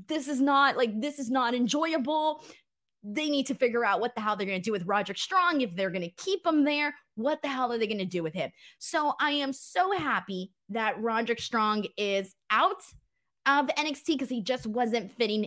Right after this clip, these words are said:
in anymore. And it did not seem like he was gonna be going to Raw or SmackDown, at least not that it didn't feel like he was. So now that he's ba-, now that he is officially All Elite in A E W, we now have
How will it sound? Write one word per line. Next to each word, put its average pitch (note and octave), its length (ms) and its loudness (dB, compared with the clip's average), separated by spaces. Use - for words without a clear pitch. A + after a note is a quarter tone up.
in G#3 320 -2
anymore. G3 640 2
And G3 140 0
it F3+ 240 -4
did A#3 160 -6
not A#3 340 -2
seem A#3 320 -2
like F#3+ 180 -6
he G#3+ 140 -6
was F#3+ 160 0
gonna F#3+ 160 -4
be F3 100 -6
going G3+ 280 -4
to F#3 160 -8
Raw A#3+ 400 4
or G#3 120 0
SmackDown, A3+ 760 0
at F3+ 160 -2
least G#3+ 260 -2
not G3 300 0
that F3+ 280 0
it A3 100 6
didn't G#3 320 -2
feel C#4+ 180 0
like F#3 180 -2
he G3+ 120 -4
was. F3 400 2
So - 160 -4
now C#4+ 400 0
that D#4 100 -2
he's B3 260 -2
ba-, F3+ 300 -4
now G#3 240 2
that A#3 140 0
he A3+ 340 -2
is G#3 160 2
officially D#4 540 -2
All A#3+ 200 -2
Elite A3+ 400 -2
in C#4 180 2
A C4 140 -2
E C4 200 0
W, G#3 400 0
we D4 220 4
now C#4+ 320 4
have A3 420 0